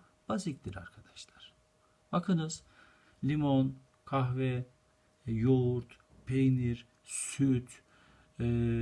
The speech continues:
sirke, meyve suyu, çilek, domates hep asit özelliği gösterirken,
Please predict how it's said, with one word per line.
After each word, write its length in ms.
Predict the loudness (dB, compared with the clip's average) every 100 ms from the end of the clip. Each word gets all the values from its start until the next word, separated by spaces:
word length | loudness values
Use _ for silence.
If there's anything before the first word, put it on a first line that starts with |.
| -2 -4 -10 -20 _ _ _ _ _ _ _ _ _ _ _ _ _ _ _ _ _ _ _ _ _ _
sirke, 840 | -12 -2 -2 -2 -2 2 2 2 -6 _ _ _ -2
meyve 380 | 0 2 0 0
suyu, 520 | 0 2 4 2 -2 -14 _ -8
çilek, 580 | -4 0 2 2 0 -12 _ -6 -2
domates 720 | 0 0 -2 -4 -4 -6 -12 -20 _
hep 280 | -6 -6 -6 -10
asit 280 | -6 -4 0
özelliği 500 | 0 -2 -2 -4 -6
gösterirken, 1000 | -10 -12 -14 -14 -10 0 4 4 2